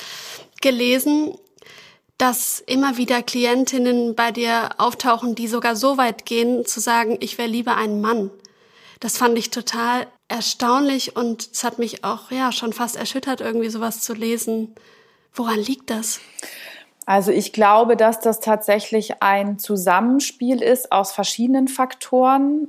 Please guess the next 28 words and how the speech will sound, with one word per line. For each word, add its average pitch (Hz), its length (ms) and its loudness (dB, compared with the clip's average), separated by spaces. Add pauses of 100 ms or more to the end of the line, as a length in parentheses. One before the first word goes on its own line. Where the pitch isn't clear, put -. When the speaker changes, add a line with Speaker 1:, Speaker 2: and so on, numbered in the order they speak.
(140)
Speaker 2:
Ich - 180 -14
denke 214 300 0
jetzt - 160 -6
gerade 196 420 2
da 196 300 4
an, 185 480 -4
äh, 180 300 -6
zwei 180 300 -2
ehemalige 185 640 -2
Patientinnen, 180 1200 -4
mit 175 460 -6
denen 180 320 -2
ich 175 180 -12
das - 460 -4
auch 175 440 0
in 170 300 -10
sehr 170 440 0
starker 190 580 0
Form 214 420 -4
erlebt 202 580 -4
hatte, 214 680 -4 (380)
die 190 200 -2
auch 180 200 0
wirklich 185 340 -8
solche 180 340 -2
Aussagen 180 440 -2
getroffen 185 580 -6
haben, 196 480 -4